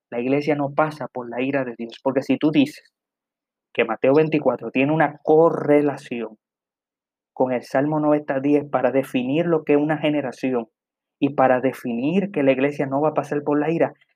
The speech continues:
se supone que el Salmo noventa completo tenga una consistencia hacia esa teoría.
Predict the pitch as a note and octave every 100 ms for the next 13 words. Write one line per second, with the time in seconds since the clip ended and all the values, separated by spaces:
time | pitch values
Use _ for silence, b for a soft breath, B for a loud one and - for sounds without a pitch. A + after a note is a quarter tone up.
0 | _ A#2+ A#2 A#2 B2+ C#3+ C#3+ C#3 C3+ C#3
1 | C#3+ C#3 D3+ D#3 D#3 D3+ B2+ A#2+ - C#3+
2 | C#3+ C3 C3 C3+ C#3 C#3 C3+ C3 - B2+
3 | - E3+ F3 - C3 - _ _ _ _
4 | - C3+ B2+ A#2+ A2 A#2+ B2+ B2 A2+ A2